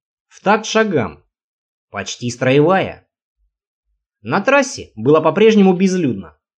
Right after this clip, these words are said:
Обзор хороший, опасок нет. Интересов тоже. Часто по сторонам смотрим. Именно так. Сталкеры очень много внимания уделяют исследованию кругозора. Что делать?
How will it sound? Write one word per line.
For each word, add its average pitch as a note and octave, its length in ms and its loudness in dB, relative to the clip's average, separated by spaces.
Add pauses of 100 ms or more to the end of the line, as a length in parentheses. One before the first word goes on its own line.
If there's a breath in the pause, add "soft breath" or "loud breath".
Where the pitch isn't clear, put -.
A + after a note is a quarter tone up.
(300)
Обзор F#3+ 360 -4
хороший, C#3+ 480 0
опасок D3 520 -2
нет. D3 360 -6 (380)
Интересов A#3+ 680 0
тоже. - 420 -4 (1080)
Часто G3+ 400 0
по G#3+ 120 2
сторонам A#3 440 2
смотрим. - 520 -6 (760)
Именно C4 420 0
так. D#3 400 -4 (480)
Сталкеры A3 640 -2
очень C#3 300 0
много G3 320 4
внимания C3+ 420 2
уделяют C#3 460 2
исследованию C3 640 -2
кругозора. E3 680 2 (640)
Что - 280 -4
делать? E3 460 0